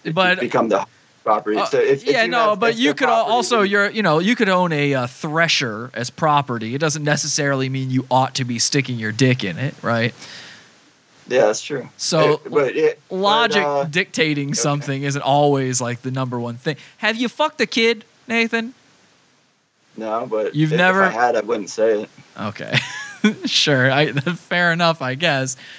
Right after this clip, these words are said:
Speaker 2: But, uh, I mean, it's, it's not like you're hiding the fact that, uh, you have pedophilic tendencies. I mean, you're a self-admitted, uh, or at least a, a, he-, a hebophile, right? And a phebophile.
Speaker 1: Just some,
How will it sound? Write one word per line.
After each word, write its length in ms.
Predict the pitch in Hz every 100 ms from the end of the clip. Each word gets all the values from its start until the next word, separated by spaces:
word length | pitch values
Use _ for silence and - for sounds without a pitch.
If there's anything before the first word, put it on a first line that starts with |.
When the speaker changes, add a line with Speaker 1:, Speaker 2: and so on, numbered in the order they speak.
| - - -
Speaker 2:
But, 500 | 165 160 151 151 147
uh, 360 | 151 139 139 135 -
I 60 |
mean, 160 | 165 160
it's, 180 | 156 - -
it's 200 | 170 185
not 200 | 202 165
like 220 | 165 151
you're 140 | 139
hiding 540 | 120 147 160 156 143 127
the 100 | 113
fact 420 | 143 131 127 -
that, 400 | 117 113 113 110
uh, 400 | 110 107 104 104 127 - - - _ _ _ -
you 240 | 123 127
have 420 | 123 127 113 104
pedophilic 600 | - 139 113 131 117 87
tendencies. 680 | - 196 147 110 - 98 131
I 40 | 135
mean, 160 | 151
you're 220 | 175 185
a 100 | 175
self-admitted, 960 | 156 - 175 170 175 151 143 135 131 127 - _ _ _ _ _ _ _ _
uh, 260 | 127 120 117
or 160 | 156 156
at 80 | 151
least 240 | 190 -
a, 380 | 131 117 120 113
a, 40 |
he-, 220 | 104 185
a 240 | 202 - 113
hebophile, 720 | 131 185 127 120 101 98 101
right? 240 | 120 156 - - - - _ - -
And 100 | -
a 20 | 101
phebophile. 800 | 170 175 147 - 107 101 143 175 -
Speaker 1:
Just 180 | - -
some, 180 | 135